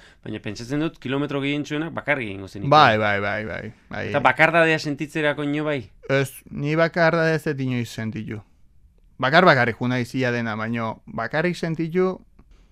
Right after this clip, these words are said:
Speaker 1: Beldurrik?
Speaker 2: Ez, ez, ez. Ni bakardadea ez dut sentitu.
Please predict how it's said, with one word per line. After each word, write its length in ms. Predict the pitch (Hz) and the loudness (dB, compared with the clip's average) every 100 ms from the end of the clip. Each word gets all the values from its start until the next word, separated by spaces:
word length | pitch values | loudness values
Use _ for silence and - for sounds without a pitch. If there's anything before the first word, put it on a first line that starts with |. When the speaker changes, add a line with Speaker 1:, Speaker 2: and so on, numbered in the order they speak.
| - _ | -20 _
Speaker 1:
Beldurrik? 440 | 113 110 147 165 - - - _ _ _ | -8 -4 -4 -6 -10 -20 -20 _ _ _
Speaker 2:
Ez, 340 | 135 135 - - - _ _ _ _ _ | -6 -6 -12 -20 -20 _ _ _ _ _
ez, 220 | 135 131 127 | -8 -8 -8
ez. 220 | 120 - _ _ _ | -12 -16 _ _ _
Ni 80 | 131 | 0
bakardadea 480 | 165 165 175 180 196 | 2 4 4 4 2
ez 60 | 190 | 0
dut 80 | 165 | -6
sentitu. 460 | 101 104 123 117 | -8 -10 -10 -10